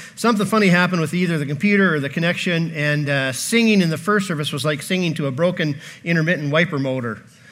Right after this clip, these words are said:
The words were there, then they weren't. They were there, they weren't. You weren't never quite sure. And so that was quite a distraction, as you might imagine. And, uh, we're, we're an easily distracted people. And so let's take a moment and just ask for God's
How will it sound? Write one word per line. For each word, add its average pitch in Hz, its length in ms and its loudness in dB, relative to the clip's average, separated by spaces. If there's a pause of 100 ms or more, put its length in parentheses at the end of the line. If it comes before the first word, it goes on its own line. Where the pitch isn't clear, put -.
(880)
The 156 80 -6
words 190 240 6
were 180 60 0
there, 220 320 6
then 202 100 4
they 196 80 4
weren't. 156 300 0
They 120 40 -4
were 147 80 -2
there, 226 360 4
they 190 100 0
weren't. 139 320 0
You 135 120 -6
weren't 196 200 -4 (680)
never 185 180 -4
quite 190 220 -2
sure. 123 260 -2
And 113 140 -8
so 196 100 2
that 247 80 4
was 269 140 2
quite 320 160 4
a 285 60 2
distraction, 247 540 2
as 165 120 2
you 170 40 0
might 151 160 2
imagine. 151 460 0 (600)
And, 156 300 -2
uh, 151 160 2
we're, 160 460 2
we're 185 180 0
an 160 180 0
easily 160 320 2
distracted 139 640 -2
people. 127 380 -6 (500)
And 127 180 -4
so 139 140 -6
let's 190 240 4
take 196 200 4
a 165 40 0
moment 160 380 0
and 147 100 -2
just 160 300 -4
ask 160 340 0
for 139 140 -8
God's 147 720 0